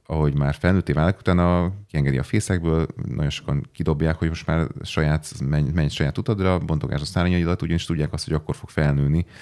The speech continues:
az egyet, hogyha a saját lábára áll, és, és szembenéz itt a külső erőkkel.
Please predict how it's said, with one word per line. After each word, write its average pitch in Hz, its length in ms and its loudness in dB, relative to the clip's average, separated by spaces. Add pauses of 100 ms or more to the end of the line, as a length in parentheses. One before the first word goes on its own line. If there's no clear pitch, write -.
(220)
az 69 180 -4
egyet, 78 200 0
hogyha 78 240 -6
a 76 100 0
saját 69 280 -4
lábára 67 520 -2
áll, 67 240 0
és, 67 240 -6
és - 260 -8
szembenéz 64 600 -2
itt 65 180 -10
a 64 180 -4
külső 71 320 -2
erőkkel. 76 520 0